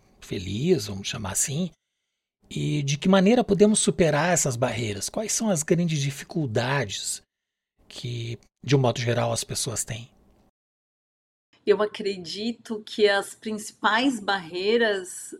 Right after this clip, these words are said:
Speaker 2: ah, que a gente mais vê, né, são a falta de tempo, a falta de mov-,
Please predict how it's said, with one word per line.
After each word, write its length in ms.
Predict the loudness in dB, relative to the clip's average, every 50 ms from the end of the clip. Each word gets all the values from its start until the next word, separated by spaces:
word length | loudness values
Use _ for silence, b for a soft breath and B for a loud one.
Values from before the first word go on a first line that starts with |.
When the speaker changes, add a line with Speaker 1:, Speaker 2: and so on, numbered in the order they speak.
| _ _ _
Speaker 2:
ah, 540 | -6 -4 -2 -2 -2 -2 -4 -4 -6 -6 -8
que 100 | -6 -8
a 40 | -8
gente 320 | -8 -8 -12 -12 -10 -4
mais 440 | -4 -2 2 2 0 0 0 -10 -2
vê, 240 | 0 0 0 0 -2
né, 200 | -6 -8 -10 -14
são 320 | -14 -12 -12 -12 -12 -6 _
a 100 | 0 0
falta 400 | 2 4 2 2 2 2 0 0
de 160 | 0 -2 -12
tempo, 600 | -14 _ -8 -8 -6 -6 -8 -12 _ _ -12 -12 _ _ _ _ _ _ _ _ _ _ _ _ _ _ _ _ _ b b b _
a 400 | 2 4 6 6 6 4 2 -2 -6 -14 -10
falta 340 | -6 -6 -6 -6 -4 -6 -6
de 120 | -6 -6
mov-, 440 | -14 -16 -16 -18 -18 -18 _ -20 -20